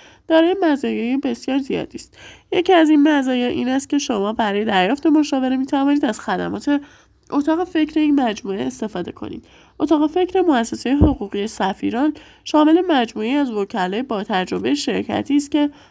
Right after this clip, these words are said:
در این زمینه تخصص و تجربه بالایی دارند.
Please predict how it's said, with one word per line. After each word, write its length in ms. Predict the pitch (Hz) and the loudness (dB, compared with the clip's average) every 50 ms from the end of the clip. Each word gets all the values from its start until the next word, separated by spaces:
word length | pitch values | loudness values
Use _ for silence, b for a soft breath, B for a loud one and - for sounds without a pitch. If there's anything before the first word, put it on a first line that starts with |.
| B _ _ | B _ _
در 160 | - 269 269 262 | 0 0 2 4
این 100 | 302 339 | 2 2
زمینه 360 | 359 349 311 302 294 294 302 | 2 2 2 2 2 0 0
تخصص 600 | 302 302 262 233 - 202 208 - 220 233 - 240 | 0 -2 -4 -2 -4 -8 -6 -6 -8 -8 -8 -8
و 60 | 220 | -8
تجربه 480 | 226 233 226 202 202 - 208 214 262 285 | -6 -6 -6 -6 -6 -6 -4 -4 -4 -2
بالایی 380 | 277 269 240 247 240 208 - | -2 -2 -2 0 0 0 0
دارند. 380 | - 101 - - - - B | -2 -4 -6 -8 -10 -14 B